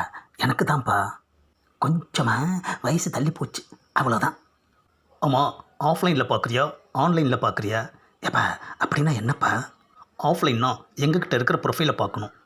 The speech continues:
ஆன்லைன்னா எங்க வெப்சைட்ல இருக்கிற ப்ரொஃபைலை பார்க்கணும். ஏப்பா, பென் லைன்னு ஏதாச்சும் இருக்கா? என்னது, பென் லைன் கேட்டதும் இப்படி முறைக்கிறான்.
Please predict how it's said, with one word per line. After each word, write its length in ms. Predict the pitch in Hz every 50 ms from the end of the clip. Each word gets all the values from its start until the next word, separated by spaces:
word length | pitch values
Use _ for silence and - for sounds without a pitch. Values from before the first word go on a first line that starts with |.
| _ -
ஆன்லைன்னா 520 | 135 135 170 175 160 147 117 107 117 123 120 - - - -
எங்க 200 | - 151 151 143
வெப்சைட்ல 400 | 127 135 135 - 202 190 190 131
இருக்கிற 240 | 123 120 120 113 107
ப்ரொஃபைலை 380 | - 113 107 - 120 113 - - - - _ -
பார்க்கணும். 440 | 135 127 127 - 117 107 107 - - _ _ _ _ _ _ _ _ _ _ _
ஏப்பா, 220 | - - - 135 117 110 101 - - - - -
பென் 220 | - 135 156 180
லைன்னு 340 | 180 175 156 156 156 151 147 135
ஏதாச்சும் 420 | 117 117 123 131 127 - - 107
இருக்கா? 220 | 104 - - - 165 160 - - - _ _ _
என்னது, 300 | - - 120 131 - 107 113 123 135 - _ _ _ _ _
பென் 160 | - 120 131
லைன் 180 | 131 131 117 107
கேட்டதும் 460 | - 101 - - - 123 143 151 160 165 160 - - - -
இப்படி 240 | - - - 131 135
முறைக்கிறான். 560 | 120 117 113 107 - - 113 107 107 127 131